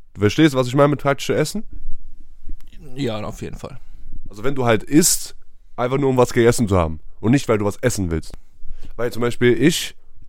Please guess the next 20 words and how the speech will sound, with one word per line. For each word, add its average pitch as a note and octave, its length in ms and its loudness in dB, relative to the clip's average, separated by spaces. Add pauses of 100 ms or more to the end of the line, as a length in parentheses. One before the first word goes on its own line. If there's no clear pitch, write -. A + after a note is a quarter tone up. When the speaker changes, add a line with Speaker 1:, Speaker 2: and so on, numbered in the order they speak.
(180)
Speaker 1:
denk B2 200 0
mir C3+ 100 6
jetzt C3 180 2
so, C3 280 2 (920)
okay, C3 200 6
ich A#2 100 2
werd B2+ 140 2
mir A#2+ 80 0
später C3+ 320 -2
safe B2+ 300 0
noch A2+ 180 -2
einen G#2 420 0
Gockelback G#2 440 4
oder F#2+ 140 6
so F#2 160 6
holen. A2+ 300 10 (840)
Oder G2+ 360 6
sei G#2 140 0
es G2+ 140 -2
ein, F#2 440 -2